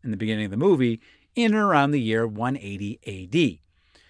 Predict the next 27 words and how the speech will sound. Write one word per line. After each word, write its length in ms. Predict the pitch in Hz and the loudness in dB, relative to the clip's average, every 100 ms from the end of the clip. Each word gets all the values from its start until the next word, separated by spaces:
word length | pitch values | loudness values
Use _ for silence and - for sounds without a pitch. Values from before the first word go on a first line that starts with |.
| _ | _
The 120 | - 143 | 2 8
opulence 460 | 180 175 170 165 | 8 6 -2 0
of 160 | 147 123 | -2 2
Rome 300 | 180 165 139 | 2 2 0
portrayed 480 | 131 120 156 147 131 | -4 -2 2 2 2
in 160 | 117 | 0
that 260 | 151 240 135 | 4 4 2
movie, 380 | 117 101 98 110 | -6 -4 -8 -6
however 440 | 110 110 107 110 | -4 -2 -2 0
lavishly 460 | 110 113 107 - 110 | 2 2 2 -6 -6
portrayed, 480 | 104 - 107 101 | -6 -6 -6 -2
though 160 | 110 107 | -2 -2
I 80 | 107 | -2
would 160 | 113 | -4
say 180 | - 156 | -2 -2
it 40 | 127 | -2
was 120 | - | -6
probably 420 | - 233 349 175 | 0 2 2 0
a 60 | 123 | 0
bit 200 | 131 - | -2 -6
conservative, 680 | 104 190 214 113 104 104 _ - _ _ | -8 0 2 0 -4 -10 _ -20 _ _
was 120 | 135 | 2
almost 340 | 208 196 180 - | 2 4 2 2
six 340 | - 226 - | 4 4 4
centuries 640 | - 214 185 156 143 131 - - | -4 -2 -2 -2 0 -2 -8 -2
after 400 | 165 185 - 165 | 0 0 -2 -4
Brennus 480 | 123 117 110 - | -2 -2 -4 -10